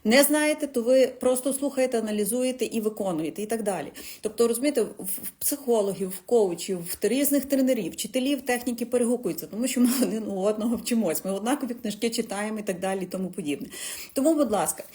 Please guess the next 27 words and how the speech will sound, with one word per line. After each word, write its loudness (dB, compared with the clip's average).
я 4
працюю -4
для 0
простих -4
людей, -2
для -4
простого, 0
звичайного -4
населення, 0
яке, -4
е, 2
ну, -2
допомагає -2
йому 0
розібратися 0
в -14
тих -4
ситуаціях, -4
в -6
яких, -2
звісно, -2
вони, 0
ви 6
можете 2
самі 0
собі -2
розібратися -2